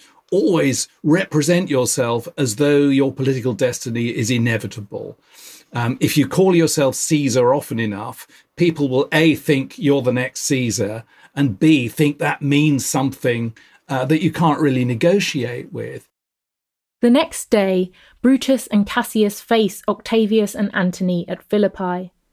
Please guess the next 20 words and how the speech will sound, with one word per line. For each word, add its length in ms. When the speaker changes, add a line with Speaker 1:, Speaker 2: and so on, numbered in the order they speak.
Speaker 2:
In 120
the 60
confusion 760
of 180
battle, 520
Cassius 520
mistakenly 800
thinks 420
his 160
troops 440
have 160
lost 560
and 180
feels 300
compelled 720
by 260
honour 420
to 100
kill 260
himself. 680